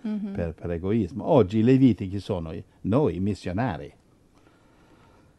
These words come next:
Speaker 2: che a tempo pieno siamo qui a confidare in Dio, la manna, e la manna viene, però, eh, e allora, eh, noi i Leviti, eh, veniamo sostenuti dalle decime dei, dei fratelli. Tu non puoi andare al Tempio,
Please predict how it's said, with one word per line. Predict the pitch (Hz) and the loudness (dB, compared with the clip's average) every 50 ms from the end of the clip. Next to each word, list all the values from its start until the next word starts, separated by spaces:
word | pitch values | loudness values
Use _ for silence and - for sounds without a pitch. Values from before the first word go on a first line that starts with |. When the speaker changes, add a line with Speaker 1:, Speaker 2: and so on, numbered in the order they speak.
| _ _ _ _ _ | _ _ _ _ _
Speaker 2:
che | - 123 | 6 6
a | 101 | 6
tempo | 120 123 120 113 127 117 | 8 6 4 4 2 0
pieno | 98 117 107 117 143 147 | 2 4 4 6 6 4
siamo | - - 110 98 101 95 | 4 2 -2 -2 -2 -4
qui | - - 104 117 131 135 | -4 -2 0 2 2 2
a | 113 107 - | 2 0 -2
confidare | - 117 101 - - 104 98 101 107 110 | -2 -2 -2 0 0 0 0 0 0 0
in | 101 98 | 0 0
Dio, | 95 101 107 120 135 131 101 95 98 | 0 0 0 2 2 2 2 0 -2
la | 98 95 | -2 -2
manna, | 90 101 107 123 139 135 131 | -2 -2 0 2 2 2 2
e | 147 185 | 2 2
la | 214 220 | 0 2
manna | 220 220 208 202 | 2 2 2 2
viene, | 175 156 185 196 165 117 90 92 82 - - - - - - - - 131 123 113 | 2 4 4 6 6 4 4 0 -8 -12 -16 -20 -20 -20 -20 -16 -14 -14 -10 -4
però, | - 113 120 147 160 - - | 0 0 2 2 0 -2 -4
eh, | 110 92 95 95 92 87 85 82 _ _ _ _ _ - _ _ _ _ _ | -6 -4 -4 -2 -4 -4 -6 -10 _ _ _ _ _ -20 _ _ _ _ _
e | - 104 | -2 0
allora, | 101 104 123 135 135 123 110 104 - - | 2 2 4 4 4 4 4 2 0 -2
eh, | 117 110 101 101 98 98 92 92 | -4 -4 -2 -2 -2 -2 -2 2
noi | 107 113 127 143 143 123 | 4 6 8 8 8 8
i | 113 | 8
Leviti, | 107 123 143 131 123 113 110 - - - 127 143 165 - _ | 8 8 8 8 8 6 6 4 4 6 6 6 6 4 _
eh, | - - 98 95 92 92 87 87 82 - | -12 -8 -6 -4 -4 -4 -4 -6 -6 -8
veniamo | - 101 92 92 95 98 98 92 92 87 | -10 -8 -4 -2 -2 -2 -2 -4 -4 -6
sostenuti | - - 98 - - - 101 107 - - | -4 -6 -6 -4 -2 -2 0 0 0 0
dalle | 151 123 95 90 82 | 0 0 0 0 -2
decime | 85 95 101 - - 143 127 | -2 -4 -6 -4 -2 -2 -2
dei, | 101 87 85 80 | -2 -2 -4 -4
dei | 78 82 80 - - _ _ _ | -6 -8 -10 -12 -18 _ _ _
fratelli. | - 104 - - - 110 | -8 -4 2 2 2 2
Tu | - 170 160 | 4 4 6
non | 147 123 | 6 6
puoi | 113 - 196 | 6 4 2
andare | 214 214 196 151 131 | 4 6 6 6 6
al | 120 101 | 4 4
Tempio, | - - 113 113 113 101 - 104 101 98 | 2 2 2 2 2 0 0 0 -2 -2